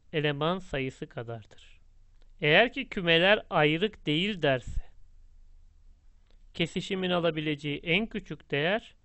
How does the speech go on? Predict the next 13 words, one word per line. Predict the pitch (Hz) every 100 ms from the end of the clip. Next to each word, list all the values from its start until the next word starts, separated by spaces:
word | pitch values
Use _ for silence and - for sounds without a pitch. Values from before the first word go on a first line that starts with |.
| _ _
o | 143
zaman | 131 135 143 156 156 -
bir | 139
olur. | 127 107 - - - - - - _ - - - - - - -
Şimdi | - 226 185 214
ayrık | - 170 180 220 -
küme | 160 156 208 233
kavramını | - 147 143 151 147 147 170 240 -
konuşmanın | 147 139 139 - 135 143 160
vakti | 143 127 _ 165
geldi. | 135 113 107 - - - - - - - - _ _ _ _ _ _ _ _ _ _ _ _ - _ - - - - - - - - - - - - - - - - - - - - -
İki | 175 - 302
küme | - 254 135 156